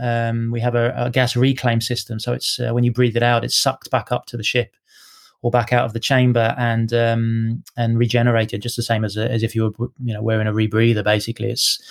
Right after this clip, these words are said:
scrubbed clean and, uh, a bit of oxygen's added, and then it's returned 'cause it's such an expensive, um, and finite resource, of course, on Earth. So, yeah, uh, we can breathe as little as two percent sometimes, um, when we, when, when we're deeper. Yeah,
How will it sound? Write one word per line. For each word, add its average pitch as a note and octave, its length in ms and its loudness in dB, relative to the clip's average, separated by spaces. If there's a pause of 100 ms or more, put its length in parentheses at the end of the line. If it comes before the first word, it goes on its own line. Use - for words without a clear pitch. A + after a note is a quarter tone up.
(360)
scrubbed - 380 0
clean A2+ 360 2
and, A2 240 0
uh, A2+ 340 0
a - 60 -4
bit A2+ 140 0
of A2 60 2
oxygen's A2+ 460 0
added, A2 440 0
and A#2 160 0
then A2 100 0
it's A2+ 240 -4
returned A#2 440 2
'cause A2+ 120 -4
it's A2 100 -8
such - 180 -8
an A#2 60 -4
expensive, A2+ 680 -2
um, A2+ 380 0 (580)
and A#2 100 0
finite A#2 560 2
resource, A#2+ 480 0
of C3 100 -16
course, A#2 300 -6
on A#2 80 -2
Earth. A#2 240 -4
So, A2+ 240 -8 (560)
yeah, D3 320 4
uh, D3+ 160 4
we D#3+ 80 2
can F3+ 140 2
breathe F#3+ 180 2
as E3 100 0
little E3+ 140 0
as C3 80 -2
two E3 180 2
percent F3 320 -2
sometimes, F3 560 -2
um, C2+ 520 -2
when C3+ 160 -2
we, C3+ 80 -4
when, C#3 160 -2
when C3 140 0
we're C3 80 2
deeper. C#3 360 -2
Yeah, C#3 280 2